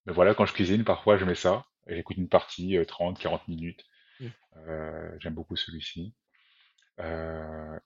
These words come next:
Speaker 1: et il y en a d'autres, heu, heu, Startup, heu, G P, ça c'est un, c'est un, un, un podcast américain. Donc aussi, il faut intervenir des, des entrepreneurs assez diversifiés, heu, et ce, celui-ci aussi, je l'aime bien.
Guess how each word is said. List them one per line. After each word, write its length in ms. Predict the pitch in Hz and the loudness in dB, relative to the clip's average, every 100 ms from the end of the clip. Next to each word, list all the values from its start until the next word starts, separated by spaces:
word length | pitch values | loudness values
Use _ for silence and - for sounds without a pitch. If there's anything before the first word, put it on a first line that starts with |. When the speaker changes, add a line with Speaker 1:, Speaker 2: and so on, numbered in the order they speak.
| - | -14
Speaker 1:
et 440 | 85 80 78 78 | -12 -10 -10 -10
il 160 | 78 80 | -12 -14
y 80 | 80 | -12
en 120 | 80 | -12
a 100 | 80 | -12
d'autres, 580 | 76 85 92 98 - 85 | -14 -8 -6 -6 -10 -10
heu, 340 | 78 76 76 - _ _ _ _ _ _ _ - | -10 -10 -14 -18 _ _ _ _ _ _ _ -10
heu, 140 | 85 | -8
Startup, 480 | - 92 - 98 95 - - | 0 0 2 0 0 -2 -6
heu, 320 | 82 82 82 | -4 -4 -4
G 180 | 78 85 | -4 -6
P, 280 | - 92 98 | 0 2 2
ça 140 | 90 | -2
c'est 100 | - | -4
un, 100 | 82 - | -8 -8
c'est 160 | - - | -10 -6
un, 360 | 82 80 76 76 - _ _ _ _ - | -6 -6 -10 -14 -20 _ _ _ _ -18
un, 480 | 80 78 76 78 78 _ _ _ _ _ _ _ _ - | -14 -12 -14 -18 -20 _ _ _ _ _ _ _ _ -12
un 80 | |
podcast 480 | - - - 90 - | -8 -6 -4 -6 -2
américain. 560 | 87 82 82 - 85 - _ _ 85 | -2 -2 -4 -6 -10 -10 _ _ -14
Donc 160 | 85 | -6
aussi, 220 | 85 - | -4 -4
il 20 | 90 | -4
faut 100 | 90 | -4
intervenir 480 | 82 82 82 80 | -2 -2 -4 -6
des, 340 | 78 76 76 80 | -8 -10 -12 -12
des 160 | 87 82 | -10 -10
entrepreneurs 580 | 80 90 - 80 80 87 _ _ _ _ _ | -8 -10 -10 -8 -8 -12 _ _ _ _ _
assez 220 | 87 - | -8 -6
diversifiés, 800 | 87 87 85 - 80 80 80 82 98 101 _ _ _ - | -4 -2 -2 -4 -8 -6 -6 -6 -10 -20 _ _ _ -14
heu, 220 | 80 82 | -12 -12
et 80 | 87 | -12
ce, 180 | - 85 | -8 -8
celui-ci 340 | - 87 - | -6 -6 -6
aussi, 220 | 87 - 82 | -6 -6 -10
je 60 | |
l'aime 100 | 78 | -10
bien. 160 | 76 | -12